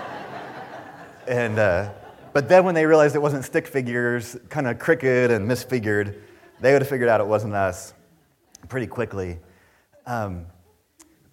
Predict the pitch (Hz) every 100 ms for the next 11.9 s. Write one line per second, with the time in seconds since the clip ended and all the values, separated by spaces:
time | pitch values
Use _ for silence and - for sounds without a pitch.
0 | _ 113 143 131 98 - - _ - 180
1 | 226 - - 160 - 127 113 113 123 -
2 | 120 127 123 107 98 101 - - 143 127
3 | - - 101 101 - 131 123 104 95 -
4 | 95 101 - - 123 113 98 87 - 113
5 | 92 120 113 110 104 - 104 104 104 101
6 | 98 - - 92 80 - _ _ _ _
7 | _ _ 143 147 135 - 156 147 131 127
8 | 117 139 170 175 180 180 - 175 185 190
9 | - _ _ _ _ _ _ 131 101 -
10 | 165 196 147 151 160 156 139 143 123 110
11 | 147 151 143 131 - 156 117 95